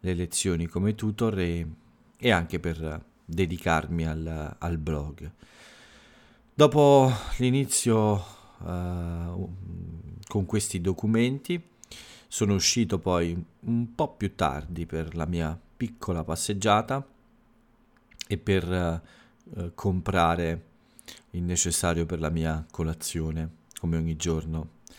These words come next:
Oggi ho mangiato una pasta che mi piace moltissimo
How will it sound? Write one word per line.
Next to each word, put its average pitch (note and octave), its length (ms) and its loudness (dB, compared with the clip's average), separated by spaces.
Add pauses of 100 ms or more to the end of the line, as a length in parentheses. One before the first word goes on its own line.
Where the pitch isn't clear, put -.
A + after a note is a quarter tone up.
(560)
Oggi E2+ 300 -2
ho E2+ 40 0
mangiato E2 800 -2 (160)
una D#2+ 720 -4 (160)
pasta F2+ 640 0
che - 80 -8
mi E2 120 -4
piace E2 300 -4
moltissimo F#2 1040 -6